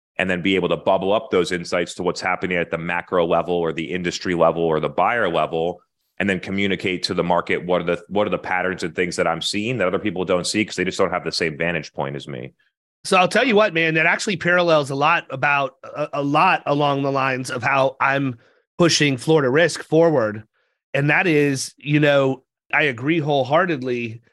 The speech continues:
Speaker 2: I think benchmarking and keeping up with the Joneses and fomo is a huge thing. Maybe not necessarily the angle you were going, but where, where I'm heading with that is I wanna,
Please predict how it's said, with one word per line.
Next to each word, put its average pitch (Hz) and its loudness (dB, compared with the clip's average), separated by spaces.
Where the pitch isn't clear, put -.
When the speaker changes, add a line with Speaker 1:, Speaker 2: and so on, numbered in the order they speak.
Speaker 2:
I 156 0
think 160 0
benchmarking 170 2
and 131 -4
keeping 165 2
up 151 2
with 156 0
the 147 -4
Joneses 147 0
and 131 -2
fomo 147 4
is 123 -4
a 127 -8
huge 143 -2
thing. 160 0
Maybe 165 0
not 156 0
necessarily 147 0
the 139 2
angle 147 0
you 143 0
were 131 -2
going, 135 0
but 131 0
where, 156 2
where 160 4
I'm 127 -4
heading 185 0
with 143 0
that 135 2
is 131 -2
I 160 2
wanna, 220 2